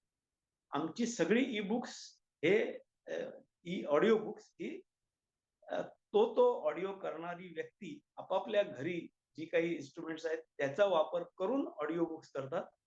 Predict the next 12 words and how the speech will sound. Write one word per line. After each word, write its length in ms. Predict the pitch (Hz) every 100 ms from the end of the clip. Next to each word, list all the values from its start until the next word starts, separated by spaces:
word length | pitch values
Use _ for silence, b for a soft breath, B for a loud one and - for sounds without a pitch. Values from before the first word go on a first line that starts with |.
| -
आणि 160 | 190
ती 180 | 202 240
व्यवस्थितपणे 720 | 175 170 208 226 254 - 233
ऐकता 280 | 214 160 -
येतात. 220 | 143 - - _ _ _ _
आता 200 | 160 160
आमचे 280 | 190 196 214
काही 260 | 202 180 196
ऑडिओ 300 | 160 170 196
ग्रुप्स 360 | 196 202 240 -
पण 100 | 202
आहेत, 160 | 139